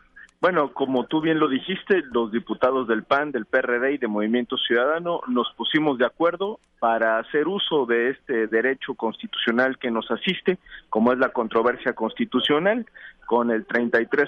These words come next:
por ciento cuando menos de los integrantes de la Cámara de Diputados. Hemos recurrido a la Corte,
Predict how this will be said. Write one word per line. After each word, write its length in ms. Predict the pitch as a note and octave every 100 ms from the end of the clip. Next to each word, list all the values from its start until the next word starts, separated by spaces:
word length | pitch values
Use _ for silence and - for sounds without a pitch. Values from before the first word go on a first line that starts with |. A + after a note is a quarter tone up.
| -
por 160 | C#3+ B2+
ciento 340 | D#3 D3 D3
cuando 280 | C3+ B2+ B2+
menos 300 | D#3+ F3+ D3+
de 100 | A#2+
los 160 | A2
integrantes 640 | A2+ G#2 A2+ B2+ C3 C3 A2
de 140 | A2+
la 140 | A2 G#2+
Cámara 360 | B2+ C3 B2+
de 60 | B2
Diputados. 580 | A#2+ - - F3+ F#3+ - - - - - -
Hemos 320 | B2+ C#3+ D3
recurrido 680 | B2+ B2 - A#2+ C#3 C#3 C#3
a 40 | B2+
la 140 | B2
Corte, 560 | - D#3+ D#3 - A#2+